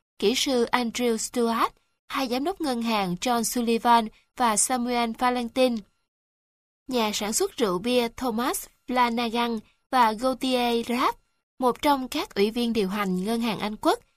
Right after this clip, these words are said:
Tất cả đều giàu sụ và được mọi người kính cẩn nghiêng mình. Ngay cả trong câu lạc bộ còn bao gồm các nhân vật được phong làm hoàng tử thương mại và tài chính nổi tiếng của nước Anh. "Này Raph,"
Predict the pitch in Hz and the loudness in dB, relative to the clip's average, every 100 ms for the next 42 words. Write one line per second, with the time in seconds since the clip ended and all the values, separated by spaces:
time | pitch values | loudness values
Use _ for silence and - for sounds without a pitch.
0 | _ _ - - - 320 302 233 202 196 | _ _ -4 0 -2 0 0 0 2 0
1 | 190 240 180 190 - _ 269 240 233 - | -2 0 0 0 -2 _ 2 4 2 0
2 | 202 226 240 190 - 254 427 202 214 262 | -4 -2 -2 -2 -4 -6 -4 -2 -2 -2
3 | 240 220 190 170 _ _ _ _ - 330 | 0 0 0 -4 _ _ _ _ -4 -2
4 | - 302 269 330 247 254 214 196 208 170 | -2 -2 -2 -4 -2 0 -2 -2 0 2
5 | 180 - 226 190 254 240 214 185 359 370 | 0 -2 -2 -2 -2 0 0 0 -2 -2
6 | 262 240 190 185 180 - 254 233 196 185 | -2 0 0 0 -4 0 0 0 -2 -2
7 | 208 190 165 233 277 233 208 160 175 - | -4 -4 -6 -4 -4 -4 -2 -2 -4 -8
8 | _ - 233 226 202 - 240 370 202 190 | _ 0 0 0 -4 -2 -2 -2 -4 -2
9 | 247 311 208 175 320 - 233 208 - _ | -4 -4 -2 -4 -2 0 0 -2 -10 _
10 | _ _ _ _ _ _ _ - 214 220 | _ _ _ _ _ _ _ -6 0 2
11 | 214 202 226 294 392 - | 2 2 4 4 2 -4